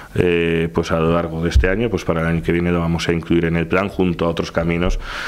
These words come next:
que seguiremos arreglando. Al final es tener el pueblo, pues, un poco mejor, las calles, los caminos y, y atender a esos vecinos que, que, bueno,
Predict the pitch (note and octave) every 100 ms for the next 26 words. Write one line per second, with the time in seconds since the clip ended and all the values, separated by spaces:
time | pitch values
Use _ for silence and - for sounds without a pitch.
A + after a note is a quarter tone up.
0 | - - G2+ F#2+ G2 F2+ F#2 F#2+ G2+ F#2
1 | F2+ A2 G2+ F2 F2+ F#2 F#2+ - F#2+ F#2
2 | F#2 E2+ F#2+ F#2 F#2 F#2 - - - -
3 | F#2+ - F#2+ F2+ F2+ F2+ F#2 G2 A2 G2+
4 | F2+ F#2+ F#2+ G2 G2 F#2+ F2 E2+ - E2+
5 | F#2+ G2+ A2 F#2+ F2 E2+ F2+ F2+ - F2
6 | F2+ F2+ G2 F#2 F#2 G2 G2 A2 - F2+
7 | F2 - - - - - - - F2 G2+
8 | G2+ B2